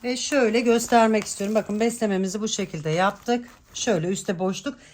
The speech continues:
Dikişlerde mutlaka boşluk bırakıyorsunuz. Dikiş yerine gelmeyecek şekilde şöyle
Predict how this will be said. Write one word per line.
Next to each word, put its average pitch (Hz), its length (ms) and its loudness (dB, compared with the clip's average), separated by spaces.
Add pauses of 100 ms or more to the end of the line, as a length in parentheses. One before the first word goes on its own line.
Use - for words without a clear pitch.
(160)
Dikişlerde 262 540 0
mutlaka 233 380 -4
boşluk 214 380 -8
bırakıyorsunuz. 247 880 -4 (560)
Dikiş 247 320 -4
yerine 202 300 0
gelmeyecek 240 680 0
şekilde 247 580 -4 (600)
şöyle 233 680 0